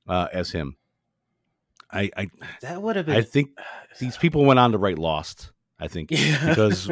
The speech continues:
Speaker 1: there are more questions than answers each week. I have no idea.
Speaker 2: Oh, that would have been so interesting if they made that connection.
Speaker 1: If there's a polar bear that walks through here at some point in time, we never see another thing about it, I'll be,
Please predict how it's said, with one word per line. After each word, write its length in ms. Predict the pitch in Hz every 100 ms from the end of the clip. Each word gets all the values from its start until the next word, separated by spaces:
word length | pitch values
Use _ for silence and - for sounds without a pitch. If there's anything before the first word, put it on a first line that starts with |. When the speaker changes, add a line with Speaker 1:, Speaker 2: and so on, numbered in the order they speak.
| -
Speaker 1:
there 120 | 110 120
are 80 |
more 220 | 120 131 147
questions 460 | 135 127 120 104
than 100 | 104
answers 400 | 98 92 - 82
each 160 | 87 -
week. 180 | 90 92
I 100 | 98
have 120 | 92
no 260 | 110 110
idea. 520 | 110 101 87 85 78 - _ _ _ _ _ _ -
Speaker 2:
Oh, 380 | - - - - -
that 180 | 165
would 140 | 156 139
have 60 |
been 240 | 131 120 110
so 360 | - - 127 120
interesting 540 | 127 - 120 - 113
if 140 | 113
they 180 | 113 110
made 160 | 117 120
that 160 | 117
connection. 520 | - 113 113 - 107 104 _ _ _ _ _ _
Speaker 1:
If 100 | -
there's 220 | 117 127
a 40 | 107
polar 340 | - 123 135
bear 200 | 123 123
that 140 | 120 98
walks 280 | 107 110 - -
through 180 | 110
here 160 | 104 104
at 80 | 98
some 200 | 107 95
point 180 | 104 95
in 40 |
time, 180 | 104 98
we 80 | 87
never 220 | 98 98
see 180 | - 104
another 240 | 95 92
thing 160 | 90 92
about 240 | 87 87
it, 60 | 85
I'll 100 | 78
be, 260 | 78 82